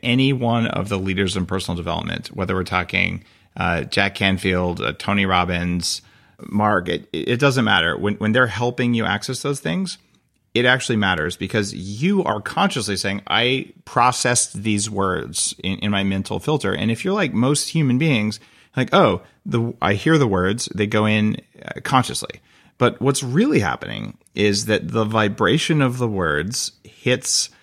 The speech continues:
cells in your body that are sensitive to vibration. The lowest level cells in your body are actually subcellular components, your mitochondria. And then, uh,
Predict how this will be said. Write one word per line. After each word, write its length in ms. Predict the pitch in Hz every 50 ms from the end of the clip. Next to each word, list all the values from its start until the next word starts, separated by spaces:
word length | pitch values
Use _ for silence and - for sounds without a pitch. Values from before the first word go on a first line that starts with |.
| _ _ _ _ _ _ _ _
cells 380 | - - - 123 107 113 113 -
in 80 | 139
your 100 | 139 123
body 360 | 107 95 90 90 92 101 - -
that 180 | - 104 101
are 80 | 107 110
sensitive 460 | - - - 95 95 - - 95 85 -
to 40 | -
vibration. 520 | 95 90 90 90 101 92 92 - - - 85
The 100 | 90 95
lowest 360 | 98 110 120 135 147 143 -
level 200 | 131 127 127 123
cells 220 | 113 107 101 101
in 60 | 107 101
your 40 |
body 240 | 95 90 87 87 92 92
are 40 |
actually 240 | 92 92 - - 95
subcellular 640 | 90 - - - 107 117 113 - 101 98 95 101 110
components, 460 | - 120 110 - 85 85 87 - -
your 100 | - 90
mitochondria. 640 | 87 90 101 101 - 85 85 80 82 - - 117 - _ _ _ _ _ _ _ _ _
And 340 | - 95 95 95 98 95 -
then, 460 | - - 95 95 95 95 95 95 - - - _ _ -
uh, 80 | -